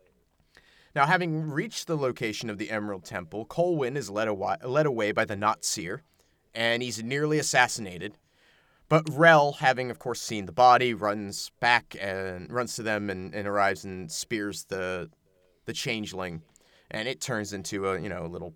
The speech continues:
like, I don't know, tentacly mass thing and burrows into the ground.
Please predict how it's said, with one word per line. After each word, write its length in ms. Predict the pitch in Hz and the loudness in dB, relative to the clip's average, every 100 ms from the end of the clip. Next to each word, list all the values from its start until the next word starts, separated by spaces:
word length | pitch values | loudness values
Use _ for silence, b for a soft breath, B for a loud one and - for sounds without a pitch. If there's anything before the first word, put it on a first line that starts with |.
| _ | _
like, 160 | - 80 - _ _ _ _ _ _ _ _ _ _ _ _ _ _ _ | -10 -10 -14 _ _ _ _ _ _ _ _ _ _ _ _ _ _ _
I 300 | - 98 101 | -12 -6 -4
don't 280 | 107 101 101 | -4 -8 -12
know, 60 | - | -12
tentacly 480 | - 113 101 110 101 | -8 -6 -6 -8 -6
mass 440 | 92 92 92 - | -4 -4 -4 -6
thing 320 | 98 95 104 | -6 -8 -8
and 140 | 101 80 | -8 -6
burrows 340 | 98 87 87 | -6 -6 -8
into 140 | 90 92 | -8 -8
the 60 | |
ground. 320 | 110 147 85 | -2 -2 -4